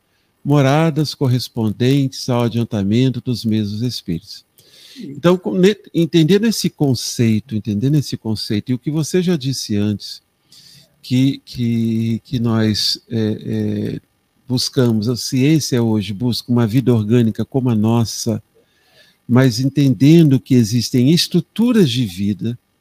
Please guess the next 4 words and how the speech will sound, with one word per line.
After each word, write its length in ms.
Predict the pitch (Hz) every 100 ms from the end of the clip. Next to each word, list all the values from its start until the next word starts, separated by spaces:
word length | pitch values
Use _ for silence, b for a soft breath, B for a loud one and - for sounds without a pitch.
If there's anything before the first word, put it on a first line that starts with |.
| _ _ _ _
corpos 920 | - 165 156 - - 101 - - - - - -
diferentes 640 | 131 123 127 104 101 -
dos 240 | 104 -
nossos, 480 | 104 98 110 - -